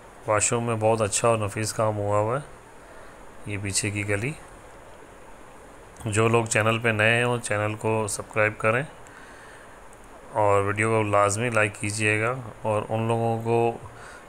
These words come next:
जिन लोगों को property की need है या जो अपनी property rent पे देना चाहते हैं, rent पे या सेल पे, वो हमसे contact कर सकते हैं।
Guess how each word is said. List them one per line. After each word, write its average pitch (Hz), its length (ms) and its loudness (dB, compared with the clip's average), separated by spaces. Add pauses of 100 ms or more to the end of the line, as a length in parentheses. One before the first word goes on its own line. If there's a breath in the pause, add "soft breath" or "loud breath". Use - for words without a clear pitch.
(120)
जिन 117 120 0
लोगों 117 240 4
को 117 160 0
property 110 400 2
की 113 160 -4
need 104 420 0
है 117 340 2
या 101 420 4
जो 101 240 0
अपनी 101 220 -4
property 101 380 0
rent 101 240 0
पे 104 220 0
देना 98 260 0
चाहते 101 280 0
हैं, 107 160 2
rent 98 260 0
पे 104 100 -2
या 98 120 2
सेल 101 200 -2
पे, 107 80 -4
वो 104 160 0
हमसे 98 200 -4
contact 98 380 -2
कर 104 80 0
सकते 113 300 -4
हैं। 135 100 -8